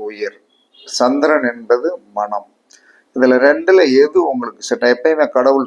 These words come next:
ரெண்டு சாய்ஸ் கொடுத்திருக்கிறார், நமக்கு மூணு சாய்ஸ் கொடுத்திருக்கிறார். அப்ப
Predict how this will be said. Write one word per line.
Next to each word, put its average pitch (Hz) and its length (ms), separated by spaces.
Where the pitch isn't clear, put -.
ரெண்டு 131 180
சாய்ஸ் 135 400
கொடுத்திருக்கிறார், 95 680
நமக்கு 104 260
மூணு 143 180
சாய்ஸ் 143 340
கொடுத்திருக்கிறார். 98 580
அப்ப 135 120